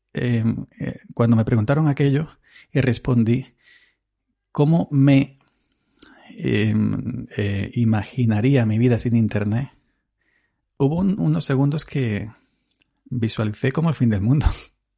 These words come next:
No, no sé tú esto cómo lo ves, como diciendo, "Yo es que no existiría".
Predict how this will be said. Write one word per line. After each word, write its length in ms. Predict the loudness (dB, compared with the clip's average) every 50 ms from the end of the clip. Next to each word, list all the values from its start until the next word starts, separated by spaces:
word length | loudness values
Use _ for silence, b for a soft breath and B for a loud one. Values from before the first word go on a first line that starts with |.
| _ B B B B B B B B -12 -8
No, 160 | -6 -6 -6 -8 -14 B B B B B B B
no 100 | -4 -4
sé 160 | -2 -2 -4
tú 200 | 0 0 0 0
esto 180 | 2 0 0 0
cómo 180 | 0 0 0
lo 80 | 0 0
ves, 160 | -2 -2 -4
como 380 | -4 -4 -2 -2 -2 -2 -4 -8
diciendo, 800 | -10 -10 -8 -6 -6 -4 0 -2 -2 -2 0 0 0 2 2 0
"Yo 180 | 0 0 0 -2
es 60 | -2
que 140 | -2 -4 -2
no 100 | -2 -2
existiría". 720 | -2 -2 -4 -6 -6 -4 -4 -2 -2 -2 -2 -4 -6 -10